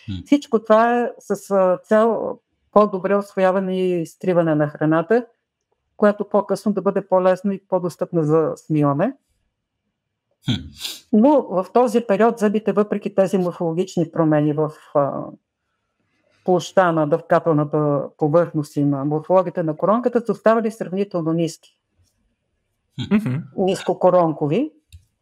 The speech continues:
Speaker 2: А, преди около двайсет и пет,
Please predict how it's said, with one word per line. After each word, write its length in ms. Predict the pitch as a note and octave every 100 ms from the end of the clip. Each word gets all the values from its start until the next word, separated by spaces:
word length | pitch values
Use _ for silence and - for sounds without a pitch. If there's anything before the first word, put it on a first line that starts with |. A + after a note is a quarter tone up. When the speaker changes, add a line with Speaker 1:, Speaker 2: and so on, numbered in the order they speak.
| _ _ _ - - _ _ _ _
Speaker 2:
А, 360 | F#3+ F#3+ F#3 - _ _ _ _ _ _ _ _ -
преди 240 | G3 G3
около 460 | C#4+ C4+ C4 C4 B3 F3
двайсет 400 | F3+ A3 A#3+ -
и 200 | A3+ A3+
пет, 180 | G#3+